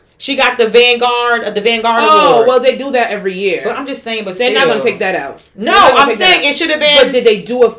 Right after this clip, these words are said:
Speaker 2: did they do a hip hop tribute?
Speaker 1: Yeah, but it was like, it was,
Speaker 2: Oh,
Speaker 1: it
Speaker 2: they
Speaker 1: was
Speaker 2: probably,
Speaker 1: all over the
Speaker 2: but I heard
Speaker 1: place.
Speaker 2: that this is why the,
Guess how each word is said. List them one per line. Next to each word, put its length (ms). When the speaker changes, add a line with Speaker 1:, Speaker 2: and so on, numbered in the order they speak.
Speaker 2:
did 160
they 180
do 240
a 120
hip 220
hop 200
tribute? 540
Speaker 1:
Yeah, 220
but 120
it 120
was 140
like, 400
it 80
was, 160
Speaker 2:
Oh, 340
Speaker 1:
it 60
Speaker 2:
they 80
Speaker 1:
was 100
Speaker 2:
probably, 200
Speaker 1:
all 160
over 160
the 80
Speaker 2:
but 180
I 120
heard 240
Speaker 1:
place. 120
Speaker 2:
that 60
this 120
is 120
why 220
the, 220